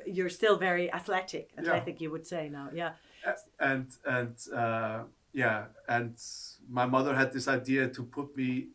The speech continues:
Speaker 2: uh, to, uh,
Speaker 1: To the dance
Speaker 2: ba-,
Speaker 1: class,
Speaker 2: yeah.
Speaker 1: yeah.
Speaker 2: And
Speaker 1: Yeah.
Speaker 2: my father was like, "No, no, no, this is, uh, this is my son." Uh,
Speaker 1: That's
Speaker 2: <laughs>
Speaker 1: very patri-, that's very
Speaker 2: <laughs>
Speaker 1: patriarchal.
Speaker 2: Yeah.
Speaker 1: So
Speaker 2: But that
Speaker 1: that's
Speaker 2: was
Speaker 1: a
Speaker 2: in that time, you know,
Speaker 1: Yeah,
Speaker 2: it
Speaker 1: yeah.
Speaker 2: was a,
Speaker 1: Yeah, yeah, that's
Speaker 2: but,
Speaker 1: normal,
Speaker 2: but
Speaker 1: yeah.
Speaker 2: then
Speaker 1: Yeah.
Speaker 2: later, later in life, I, I was, uh,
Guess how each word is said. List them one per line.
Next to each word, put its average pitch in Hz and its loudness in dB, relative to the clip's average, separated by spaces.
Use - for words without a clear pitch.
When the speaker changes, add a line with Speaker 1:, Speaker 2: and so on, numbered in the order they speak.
Speaker 2:
uh, 120 -2
to, 131 -4
uh, 127 -8
Speaker 1:
To 127 -4
the 196 -4
dance 233 4
Speaker 2:
ba-, - -4
Speaker 1:
class, 160 0
Speaker 2:
yeah. 139 8
Speaker 1:
yeah. 123 6
Speaker 2:
And 127 2
Speaker 1:
Yeah. 131 8
Speaker 2:
my 127 4
father 147 10
was 139 2
like, 117 2
"No, 110 -2
no, 113 -6
no, 110 -6
this 117 -4
is, 117 -6
uh, 117 -2
this 120 -4
is 120 -8
my 117 2
son." 123 0
Uh, 113 -6
Speaker 1:
That's 214 4
Speaker 2:
<laughs> 233 12
Speaker 1:
very 226 12
patri-, 190 10
that's 190 6
very 202 10
Speaker 2:
<laughs> 196 -4
Speaker 1:
patriarchal. 165 0
Speaker 2:
Yeah. 180 0
Speaker 1:
So 202 10
Speaker 2:
But 170 12
that 165 12
Speaker 1:
that's 175 12
Speaker 2:
was 180 12
Speaker 1:
a 185 12
Speaker 2:
in 160 -2
that 156 8
time, 175 10
you 127 -4
know, 123 -2
Speaker 1:
Yeah, 185 8
Speaker 2:
it 185 6
Speaker 1:
yeah. 143 2
Speaker 2:
was - 0
a, 131 -6
Speaker 1:
Yeah, 180 -2
yeah, 175 2
that's - 4
Speaker 2:
but, 202 -2
Speaker 1:
normal, 180 -2
Speaker 2:
but 131 6
Speaker 1:
yeah. 131 2
Speaker 2:
then 143 10
Speaker 1:
Yeah. 131 0
Speaker 2:
later, 151 6
later 139 2
in 131 0
life, 135 2
I, 123 4
I 120 0
was, 123 -4
uh, 113 0